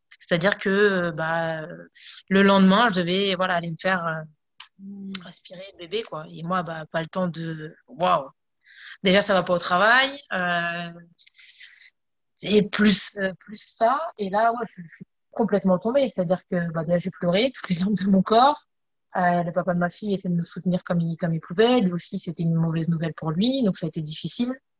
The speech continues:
Euh, j'ai appelé ma famille. Euh, mes parents ont pris en charge ma fille le lendemain. Euh, ma mère m'a emmenée à l'hôpital. Euh, et là, en fait, euh, j'ai, j'ai très mal vécu parce que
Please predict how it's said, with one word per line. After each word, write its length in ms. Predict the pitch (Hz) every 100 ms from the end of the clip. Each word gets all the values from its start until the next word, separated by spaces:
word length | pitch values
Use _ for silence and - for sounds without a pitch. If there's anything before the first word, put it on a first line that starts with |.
| _ - _ _ -
Euh, 420 | 185 175 170 170
j'ai 140 | 160 170
appelé 160 | -
ma 140 | 170 160
famille. 480 | 165 185 254 285 294 _ _
Euh, 320 | 175 165 160 165
mes 200 | 160 160
parents 300 | 170 175 196
ont 40 |
pris 180 | 196 175
en 80 | 165
charge 220 | 170 156
ma 120 | 170
fille 180 | 170 185
le 100 | 170
lendemain. 420 | 165 160 180 247 - _ _ _ _ _ _ - - - _ -
Euh, 400 | 180 170 165 165
ma 160 | 165 170
mère 200 | 185 214
m'a 120 | 208
emmenée 180 | 180 180
à 40 | 175
l'hôpital. 500 | 175 180 196 226 285 - _ _ -
Euh, 420 | 175 170 165 165
et 120 | 175 175
là, 160 | 202
en 100 | 190
fait, 200 | 190 196 -
euh, 160 | 175 165
j'ai, 280 | 156 160 156
j'ai 160 | 156
très 200 | - -
mal 220 | 180 180 170
vécu 320 | 175 - 226
parce 200 | 165 -
que 580 | - 165 160 156 156